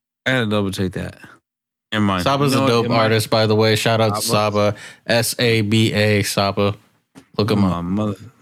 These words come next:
Speaker 1: he's one of my favorites. No, I think he was just part of that project, the Revenge, uh, project.
Speaker 2: Yeah.
Speaker 1: That's what it was. Yeah. They got, uh, was it Cos?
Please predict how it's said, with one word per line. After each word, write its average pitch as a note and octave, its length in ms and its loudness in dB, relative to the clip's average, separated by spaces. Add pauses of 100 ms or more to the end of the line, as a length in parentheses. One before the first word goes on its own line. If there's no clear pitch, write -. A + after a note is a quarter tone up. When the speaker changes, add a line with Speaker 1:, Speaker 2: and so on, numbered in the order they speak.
(160)
Speaker 1:
he's G#2 300 -12
one G#2 180 -8
of G2+ 80 -4
my F#2+ 160 -4
favorites. - 560 -12 (520)
No, D#3 140 0
I C#3 160 0
think D3+ 160 0
he D#3+ 80 4
was D3+ 140 2
just D3 220 0
part C#3 200 2
of B2+ 120 2
that G2 200 0
project, G2+ 640 -2 (720)
the G#2 100 0
Revenge, G2 680 0 (240)
uh, F#2 360 -2
project. F#2+ 580 -6 (200)
Speaker 2:
Yeah. G#2+ 260 -2 (460)
Speaker 1:
That's G2 260 -4
what F#2 120 -4
it F#2 60 -4
was. F2 400 -6
Yeah. F2+ 380 -4 (100)
They G#2+ 140 -6
got, F#2+ 320 -4
uh, F#2+ 500 -4
was G2 180 -4
it F2+ 220 -6
Cos? G#2+ 680 -6